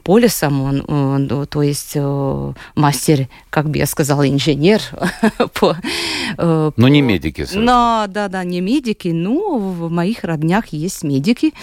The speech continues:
Speaker 1: и поэтому вот эта хорошая история, когда мне рассказывали, что можно и так делать, и помочь, и помочь. И притом потом, когда я уже закончила школу, у меня были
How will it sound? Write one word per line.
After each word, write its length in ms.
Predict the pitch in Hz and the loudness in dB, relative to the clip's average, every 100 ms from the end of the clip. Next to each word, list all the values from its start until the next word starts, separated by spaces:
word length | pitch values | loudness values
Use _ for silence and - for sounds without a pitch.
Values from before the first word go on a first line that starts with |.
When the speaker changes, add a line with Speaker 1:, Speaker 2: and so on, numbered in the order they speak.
| - - - - - | -10 -10 -8 -12 -2
Speaker 1:
и 80 | - | 0
поэтому 420 | 151 214 214 175 | 2 4 2 2
вот 180 | 165 170 | 2 0
эта 160 | 170 | -2
хорошая 480 | 156 170 165 - 143 | -2 0 0 0 -2
история, 460 | 139 - 202 294 214 | -2 0 2 2 2
когда 260 | 156 156 | 0 0
мне 160 | 160 156 | 0 0
рассказывали, 680 | 151 - 202 226 185 151 143 | -2 -2 0 2 2 0 -8
что 300 | - - 135 | -12 -10 -6
можно 480 | 143 147 139 135 | -2 -2 -2 -2
и 60 | 123 | -2
так 260 | - 226 214 | 2 2 4
делать, 380 | 208 185 156 - | 4 4 0 -4
и 20 | |
помочь, 540 | - 139 143 220 - | 0 2 6 4 4
и 40 | - | -2
помочь. 360 | 151 208 311 - - - - - | 0 2 2 -2 -10 -10 -12 -10
И 180 | - 262 | 2 2
притом 520 | - 202 190 247 349 | 4 0 2 2 2
потом, 400 | - 175 - 233 | 2 -2 2 0
когда 360 | 214 160 160 180 | 2 -2 0 2
я 160 | 165 156 | 2 0
уже 360 | 151 143 151 | 0 -2 -2
закончила 600 | 139 156 - 160 151 143 135 | 0 -2 0 -2 -2 -6 -8
школу, 460 | - - 226 247 | -6 2 4 4
у 20 | |
меня 260 | 180 160 151 | 4 4 2
были 320 | 139 151 143 | 2 0 0